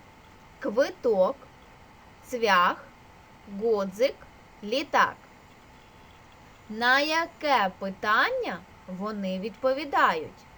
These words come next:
Вони всі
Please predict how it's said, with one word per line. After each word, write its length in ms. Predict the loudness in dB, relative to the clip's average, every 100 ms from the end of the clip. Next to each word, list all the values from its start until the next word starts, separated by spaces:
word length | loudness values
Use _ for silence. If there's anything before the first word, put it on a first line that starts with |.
| -20 -20 -20 -20 -20 -20 -20 -20 -20 -20 -20 -20 -20 -20 -20 -20 -20 -20 -20 -20 -14
Вони 640 | -2 0 0 0 -2 -2
всі 500 | -6 -12 -10 -4 -4